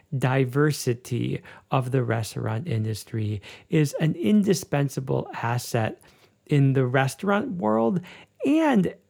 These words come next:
a-, as, as sort of like a, um, an add-on to that, I'm curious about how working in these really diverse environments im-, impacts your work as a general manager.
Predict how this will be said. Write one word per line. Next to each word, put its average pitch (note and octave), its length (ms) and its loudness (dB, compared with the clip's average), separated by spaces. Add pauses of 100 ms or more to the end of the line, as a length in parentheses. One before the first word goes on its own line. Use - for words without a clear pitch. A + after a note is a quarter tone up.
(120)
a-, - 240 -8
as, E3+ 220 0
as F3+ 160 -2
sort G3 220 -2
of E3 80 -2
like D#3 180 0
a, C3 260 -2
um, B2 160 -4
an C3+ 220 -2
add-on C3+ 540 0
to A#2+ 140 -2
that, G#2 360 -4 (560)
I'm F3 140 2
curious C4 440 -2
about D#3+ 320 -2
how C3+ 720 -4 (1080)
working D3+ 540 0
in C3+ 120 2
these B2 220 -2
really C3+ 360 2
diverse A#2 680 -2
environments A2 760 -2 (100)
im-, A#2 260 -2
impacts - 920 -6
your A#2 240 -4
work G#2+ 460 -4
as A2 160 -6
a A2 60 -6
general A2 480 -4
manager. G#2 760 -4